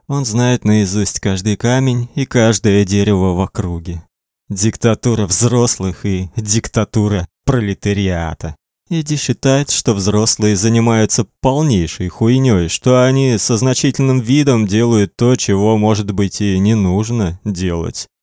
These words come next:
Например, работой они прикрывают собственную слабость. Эдди Бэби знает, как на самом деле не любят работать их соседи по дому номер двадцать два на первой поперечной улице.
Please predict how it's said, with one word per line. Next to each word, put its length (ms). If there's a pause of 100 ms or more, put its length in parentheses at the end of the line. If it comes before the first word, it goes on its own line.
(120)
Например, 500
работой 720
они 180
прикрывают 840
собственную 760
слабость. 840 (200)
Эдди 240
Бэби 340
знает, 540
как 260
на 140
самом 440
деле 320
не 180
любят 360
работать 560
их 140
соседи 540
по 180
дому 360
номер 320
двадцать 440
два 280
на 140
первой 420
поперечной 760
улице. 600